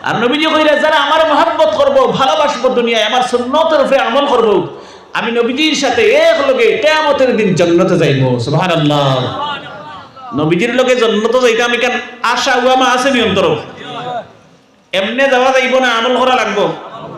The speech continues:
ফতোয়া দেও আপনারা, এমনে যাওয়া যাইব না, আমল করা লাগবো? না হো অফিসারেরা কইতরা না, এমনে যাওয়া যাইব না, আমল লাগবো, আমল লাগবো।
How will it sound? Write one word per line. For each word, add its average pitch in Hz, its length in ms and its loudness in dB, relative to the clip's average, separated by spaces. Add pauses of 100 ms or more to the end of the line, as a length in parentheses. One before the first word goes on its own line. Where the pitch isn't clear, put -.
(280)
ফতোয়া 165 300 0
দেও 165 240 0
আপনারা, 131 300 -4 (840)
এমনে 226 320 0
যাওয়া 254 260 4
যাইব 254 260 2
না, 262 100 0
আমল 247 280 0
করা 269 160 2
লাগবো? 233 400 0 (880)
না 151 120 0
হো 208 260 2
অফিসারেরা 226 440 2
কইতরা 165 320 2
না, 107 160 -2 (1000)
এমনে 226 300 -2
যাওয়া 254 220 2
যাইব 254 220 2
না, 247 160 0
আমল 247 160 0
লাগবো, 254 460 2 (760)
আমল 190 340 0
লাগবো। 123 380 -4